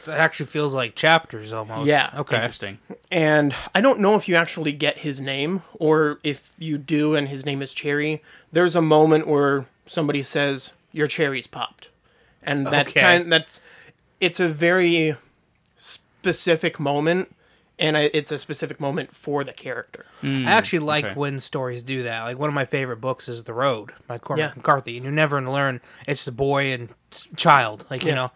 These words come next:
Speaker 1: or boy, boy and, uh,
Speaker 2: And
Speaker 1: man.
Speaker 2: father.
Speaker 1: Boy and
Speaker 2: Or
Speaker 1: man, I
Speaker 2: Barry
Speaker 1: think
Speaker 2: Mann.
Speaker 1: it is. Yeah.
Speaker 3: Hmm.
Speaker 1: But, uh, actually, I'm more intrigued that you never learn his name, 'cause it kinda
Speaker 2: Yeah.
Speaker 1: is like, this could be anybody.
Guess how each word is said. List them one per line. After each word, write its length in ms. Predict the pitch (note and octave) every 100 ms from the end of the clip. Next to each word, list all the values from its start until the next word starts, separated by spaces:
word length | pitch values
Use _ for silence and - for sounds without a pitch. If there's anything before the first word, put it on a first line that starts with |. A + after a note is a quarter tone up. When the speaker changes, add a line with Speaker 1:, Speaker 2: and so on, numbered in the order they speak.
| - - -
Speaker 1:
or 100 | D#3
boy, 440 | C3 D#3 D#3+ C#3+
boy 400 | B2+ C3+ D3+ D3 C3+
and, 160 | B2+
uh, 240 | A#2+ A#2+ A2+
Speaker 2:
And 80 | -
Speaker 1:
man. 180 | B2+
Speaker 2:
father. 340 | A#2+ D3+ D#3+ D#3 _ -
Speaker 1:
Boy 180 | D3 C#3+
and 80 | D3+
Speaker 2:
Or 40 |
Speaker 1:
man, 140 | B2+
I 20 | C#3+
Speaker 2:
Barry 120 | C#3+
Speaker 1:
think 120 | C#3
Speaker 2:
Mann. 100 | D3+
Speaker 1:
it 60 | D3+
is. 80 | -
Yeah. 220 | C3+ A#2
Speaker 3:
Hmm. 300 | - B2+ A2+ G#2 _ -
Speaker 1:
But, 240 | B2 -
uh, 240 | A#2+ A#2 A2+ _ -
actually, 440 | - E3 - D#3 D3
I'm 120 | B2+
more 280 | D3 D3+ D3
intrigued 600 | C3 - D3+ B2+ A2+ -
that 100 | C3
you 80 | B2+
never 260 | A#2+ B2 A#2+
learn 240 | B2 B2
his 140 | A2+
name, 240 | A#2+ A#2 A2
'cause 220 | B2 A#2
it 100 | A#2+
kinda 200 | C3+ C3+
Speaker 2:
Yeah. 80 | C3
Speaker 1:
is 120 | A#2+
like, 140 | A#2+
this 160 | - C3
could 160 | - A2+
be 160 | A2
anybody. 460 | A#2 G#2+ - -